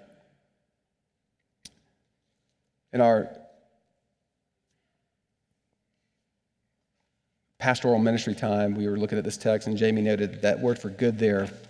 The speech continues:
also means beautiful, right? The, the, the things you would do,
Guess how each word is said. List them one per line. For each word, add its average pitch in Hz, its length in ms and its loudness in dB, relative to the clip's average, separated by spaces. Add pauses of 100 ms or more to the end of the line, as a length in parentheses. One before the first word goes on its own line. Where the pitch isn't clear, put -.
(840)
also 131 240 4
means 117 200 2
beautiful, 101 720 -2 (960)
right? - 120 -8
The, 131 80 -6 (100)
the, 139 100 -6
the 139 160 -4
things 156 400 -4
you 156 140 -2
would 110 240 -4
do, 98 520 -2